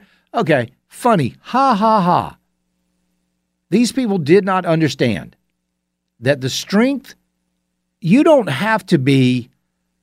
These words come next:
red in the face, spitting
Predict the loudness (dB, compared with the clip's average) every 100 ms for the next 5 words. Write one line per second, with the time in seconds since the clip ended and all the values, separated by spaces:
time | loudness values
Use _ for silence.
0 | _ _ _ _ 0 2 2 2 -4 0
1 | 2 2 2 -2 -10 -14 _ _ _ _
2 | -8 -6 -6 2 4 4 0 -2 -6